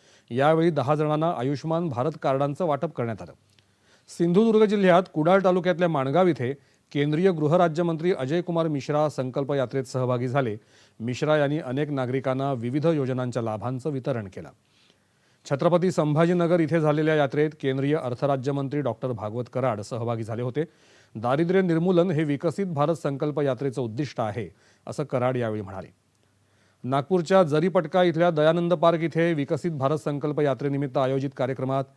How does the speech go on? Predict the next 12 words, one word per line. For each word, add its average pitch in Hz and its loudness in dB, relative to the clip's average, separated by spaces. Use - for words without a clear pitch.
केंद्र 139 0
आणि 135 -4
राज्य 123 -2
सरकारच्या 131 -2
विविध 139 -2
योजनांची 147 -2
माहिती 123 -4
देणारे 143 0
स्टॉल्स 127 -4
लावण्यात 117 -4
आले 113 -4
होते. 135 -2